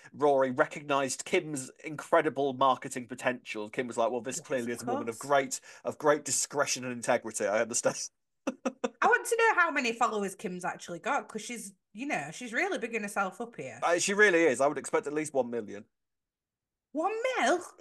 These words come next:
Speaker 1: Uh, I think she'd have to ju-, I mean, you know, maybe beating
Speaker 2: I'm
Speaker 1: us.
Speaker 2: thinking forty K.
Speaker 1: Uh, yeah, yeah.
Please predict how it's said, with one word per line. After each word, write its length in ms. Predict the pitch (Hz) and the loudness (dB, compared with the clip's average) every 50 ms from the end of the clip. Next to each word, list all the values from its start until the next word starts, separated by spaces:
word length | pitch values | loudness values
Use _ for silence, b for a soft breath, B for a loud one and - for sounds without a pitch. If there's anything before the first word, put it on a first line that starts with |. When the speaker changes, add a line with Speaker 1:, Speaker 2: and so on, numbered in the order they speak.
| - 339 | -2 0
Speaker 1:
Uh, 460 | 143 151 170 170 170 165 151 127 127 - - | 2 2 4 4 4 2 2 0 -2 -6 -6
I 160 | 135 156 175 | -6 -6 -6
think 240 | - - 190 180 147 | -4 -2 -2 -2 -2
she'd 160 | - 180 175 | -4 -6 -6
have 200 | - 190 180 - | -6 -6 -8 -8
to 100 | - 165 | -10 -12
ju-, 200 | 143 - - 175 - | -8 -4 -2 0 2
I 80 | 160 165 | 2 2
mean, 260 | 170 165 160 147 139 95 | 2 0 -2 -4 -6 -6
you 120 | 131 160 160 | -6 -4 -2
know, 200 | 143 131 131 131 - - | -2 -2 -2 -2 -6 -8
maybe 220 | 139 170 175 165 165 | -8 -6 -6 -6 -4
beating 260 | - 156 151 139 311 | -4 -4 0 2 4
Speaker 2:
I'm 160 | 339 403 - | 4 4 4
Speaker 1:
us. 40 | - | 2
Speaker 2:
thinking 360 | 381 330 330 - 320 277 269 | -2 -4 -4 -4 -6 -6 -4
forty 400 | - - 311 302 285 247 - 240 | -2 0 2 4 4 2 2 -2
K. 600 | - - 240 233 233 220 190 180 175 175 175 - _ _ _ _ _ - | -4 0 0 2 2 2 2 0 -2 -4 -6 -12 _ _ _ _ _ 0
Speaker 1:
Uh, 100 | - 117 | 4 4
yeah, 400 | 135 147 143 143 143 143 147 147 - - - - | 4 6 6 6 6 6 6 4 -2 -8 -6 -2
yeah. 260 | 127 127 127 127 | 0 0 0 0